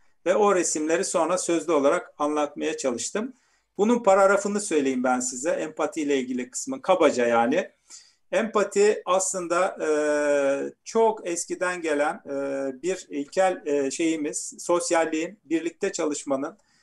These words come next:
eşgüdümün, e, temel yasası. E,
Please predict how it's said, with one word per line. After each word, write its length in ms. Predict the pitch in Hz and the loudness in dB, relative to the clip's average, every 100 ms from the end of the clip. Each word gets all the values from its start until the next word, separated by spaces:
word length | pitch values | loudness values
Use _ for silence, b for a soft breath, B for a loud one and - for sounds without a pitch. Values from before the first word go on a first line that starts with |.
| _ _ - | _ _ -2
eşgüdümün, 680 | 185 - 170 139 135 190 - | -2 0 -2 -2 -2 -6 -6
e, 260 | 156 151 147 | 0 2 2
temel 320 | 165 175 190 | 2 4 4
yasası. 680 | 165 127 131 110 165 240 - b b b | 4 2 0 0 2 0 -2 b b b
E, 40 | - | -2